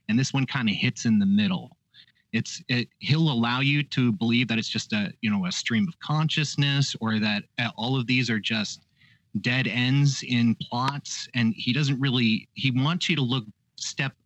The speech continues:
back from ex-, uh, believing that the plot is the most important part of a story and have you believe that the themes are important, that the characters are,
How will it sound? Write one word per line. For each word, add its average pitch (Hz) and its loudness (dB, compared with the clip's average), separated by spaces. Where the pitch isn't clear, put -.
back 131 -2
from 123 0
ex-, - -8
uh, 110 0
believing 131 2
that 120 -2
the 113 -4
plot 123 -4
is 120 -2
the - -4
most 110 2
important 107 -2
part 110 -4
of 95 -2
a 101 -2
story 120 -2
and 107 0
have 120 0
you 117 4
believe 113 2
that 110 -2
the 104 -4
themes 117 2
are 104 0
important, 95 -6
that 98 -6
the 92 -4
characters 107 -2
are, 90 -4